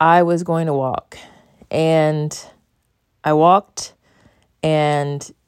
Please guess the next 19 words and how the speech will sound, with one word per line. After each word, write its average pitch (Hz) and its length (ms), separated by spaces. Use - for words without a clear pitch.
it 160 80
was 147 220
awesome. 202 600
And 147 640
I 147 400
had 220 400
my 185 100
mom 226 360
there, 214 340
and 190 100
my 160 180
uncle 202 460
and 185 100
aunt, 196 400
and 156 400
Randall 220 380
was 202 160
there, 180 640
and 147 640